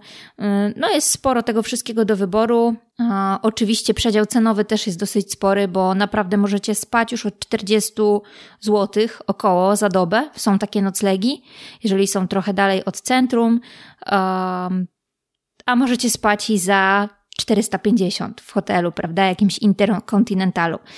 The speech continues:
Więc wszystko zależy od was, ale wydaje mi się, że ich-, że jeżeli chodzi, e, o Transylwanię, to warto wybierać właśnie takie małe, klimatyczne noclegi, żeby poczuć, e, w całości klimat tej krainy.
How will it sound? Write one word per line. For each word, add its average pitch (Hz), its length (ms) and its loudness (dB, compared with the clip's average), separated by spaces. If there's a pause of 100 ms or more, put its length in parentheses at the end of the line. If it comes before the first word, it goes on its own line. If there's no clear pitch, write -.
(280)
Więc 220 280 0
wszystko - 360 0
zależy 220 420 0
od 226 180 0
was, 262 460 -2
ale 208 180 2
wydaje 214 280 0
mi 214 80 2
się, 220 100 -2
że 208 120 0
ich-, 208 240 -2
że 202 280 0
jeżeli 208 380 2
chodzi, 208 500 0 (720)
e, 190 200 2
o - 100 0
Transylwanię, 214 720 2
to 208 140 -2
warto 202 280 -2
wybierać 196 400 0
właśnie 190 260 -2
takie 202 220 -2
małe, 190 280 2
klimatyczne 190 760 0 (120)
noclegi, 202 460 0
żeby 185 240 -2
poczuć, 208 560 -2 (460)
e, 190 200 2
w - 100 -12
całości 226 920 0
klimat 196 440 2
tej 190 120 -2
krainy. 180 480 -4